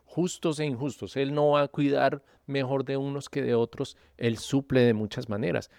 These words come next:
Pero ambos están están construyendo. El asunto es que los afectos cambian. Uno está construyendo porque su objetivo primordial en la vida es tener esa casa hermosa, esa vida bien desarrollada, todo, todo en su lugar. El otro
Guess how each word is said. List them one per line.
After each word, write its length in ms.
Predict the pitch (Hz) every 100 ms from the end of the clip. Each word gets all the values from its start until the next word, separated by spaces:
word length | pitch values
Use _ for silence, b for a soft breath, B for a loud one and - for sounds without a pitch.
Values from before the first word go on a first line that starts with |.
| b b
Pero 280 | - 143 135
ambos 240 | 175 247 247
están 420 | 214 170 165 165 _ _
están 220 | - 147
construyendo. 480 | 139 160 156 147 156
El 60 | 117
asunto 440 | 110 - 233 220
es 100 | 156
que 140 | - 147
los 200 | 139 117
afectos 600 | - - 185 - 165 -
cambian. 480 | 165 202 135 98 - _ _
Uno 380 | - 151 233 233
está 460 | 202 - 190 226 262 _
construyendo 720 | 143 131 - 139 123 139 160
porque 240 | 175 - 127
su 180 | - 131
objetivo 640 | - 123 - - 165 190
primordial 640 | - 165 127 107 120 131
en 80 | 147
la 100 | 127
vida 300 | 117 120 156 b b -
es 200 | 107 -
tener 300 | 127 123 123
esa 240 | 120 123
casa 540 | - 117 110 123 127
hermosa, 720 | - 117 107 110 113 - 127 - b b
esa 280 | 110 - 113
vida 380 | 123 131 123
bien 240 | 117 127 117
desarrollada, 680 | 107 120 104 104 107 110 113
todo, 360 | 151 170 190
todo 280 | 214 147 165
en 100 | 190
su 160 | - 170
lugar. 400 | 135 156 170 - b b b b
El 180 | 131
otro 460 | 135 180 190 226 _